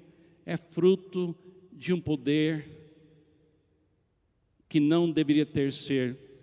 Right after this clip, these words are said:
usado e gerou um conflito que até hoje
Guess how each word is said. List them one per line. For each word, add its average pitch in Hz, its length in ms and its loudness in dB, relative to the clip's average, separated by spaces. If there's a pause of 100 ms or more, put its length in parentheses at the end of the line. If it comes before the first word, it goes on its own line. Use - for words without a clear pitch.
(400)
usado 143 720 -4 (720)
e 135 120 -4
gerou 143 380 2
um 156 80 0
conflito 135 680 -2
que - 160 -4
até 143 240 -4
hoje 120 460 -2